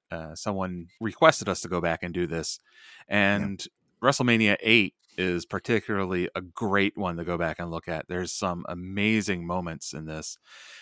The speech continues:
Speaker 1: and this is pretty much from the golden age of W W F, in my opinion.
Speaker 2: Oh my God, is this a good one, actually? You know, I, I started watching, I'm like, "Oh, okay, I wonder what I'm gonna remember about this."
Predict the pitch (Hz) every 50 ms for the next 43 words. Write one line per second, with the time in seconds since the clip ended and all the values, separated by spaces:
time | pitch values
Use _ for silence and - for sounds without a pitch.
0 | - _ - - 98 98 95 95 92 95 101 95 - 101 92 - _ - - 113
1 | 107 101 95 95 92 - - 92 87 87 85 - - - 98 95 95 90 87 82
2 | 82 85 85 80 - 85 73 - 82 80 80 78 78 80 82 80 78 78 80 78
3 | - - 78 78 76 73 73 - 82 78 78 80 78 - _ _ _ _ _ _
4 | _ _ _ - - - - 117 139 143 117 92 87 92 90 85 85 82 85 87
5 | - - 95 85 - 82 87 85 85 82 80 - - - 90 85 90 104 110 98
6 | 95 95 95 98 107 101 - - - - - - - - 117 - - - 147 139
7 | 120 104 101 98 113 117 - 107 104 98 107 123 - 196 185 180 175 - 127 107
8 | 101 104 113 117 113 110 107 104 101 101 98 98 107 98 90 95 92 92 95 92
9 | 92 90 90 85 87 - 92 90 -